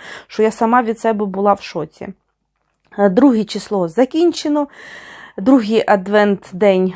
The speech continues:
вже теж закінчений, я все виконала. Єдине, я, знаєте, що думала з вами поговорити. Я думаю, що ви проти не будете, якщо я сьогодні, саме в другого числа, просто підготовлю собі вступну частину по наступному малюнку, по третьому числу.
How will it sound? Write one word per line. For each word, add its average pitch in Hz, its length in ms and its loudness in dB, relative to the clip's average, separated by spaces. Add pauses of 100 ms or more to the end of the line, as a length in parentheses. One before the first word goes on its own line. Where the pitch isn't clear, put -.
вже 190 220 -2
теж 285 280 0
закінчений, 269 640 -2
я 196 100 2
все 254 200 -8
виконала. 277 520 0
Єдине, 269 400 0
я, 233 160 0
знаєте, 277 300 -2
що 226 240 -6
думала 220 380 -2
з 220 80 -8
вами 214 240 -2
поговорити. 233 720 -6 (640)
Я 233 140 0
думаю, 254 280 -2
що 247 160 -8
ви 254 80 0
проти 262 320 -4
не 254 140 -2
будете, 247 420 -4
якщо 214 540 -4
я 214 580 0
сьогодні, 190 640 -4
саме 190 320 -2
в 185 140 -8
другого 190 380 -2
числа, 202 460 -2
просто 208 360 -6
підготовлю 202 720 -6
собі 196 280 -12
вступну 208 460 -10
частину 185 600 -6
по 202 380 -2 (340)
наступному 208 1160 -2
малюнку, 185 560 -2
по 196 260 -4
третьому 180 480 -6
числу. - 460 -12